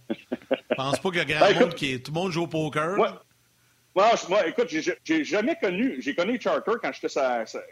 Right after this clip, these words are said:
Speaker 2: quand j'ai fait ta couleur avec Pierre, là, j'ai voyagé dans l'avion du Canadien, mais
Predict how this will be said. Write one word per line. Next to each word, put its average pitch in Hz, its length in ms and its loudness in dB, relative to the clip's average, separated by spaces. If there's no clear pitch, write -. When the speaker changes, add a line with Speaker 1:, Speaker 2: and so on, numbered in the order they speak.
Speaker 2:
quand 123 120 -6
j'ai 123 80 -8
fait 160 100 -6
ta 147 120 -2
couleur 143 340 2
avec 101 220 -4
Pierre, 123 240 -2
là, - 100 -4
j'ai 110 80 -4
voyagé 113 320 0
dans 135 120 2
l'avion 120 280 0
du - 80 -12
Canadien, 113 400 -2
mais 127 200 -4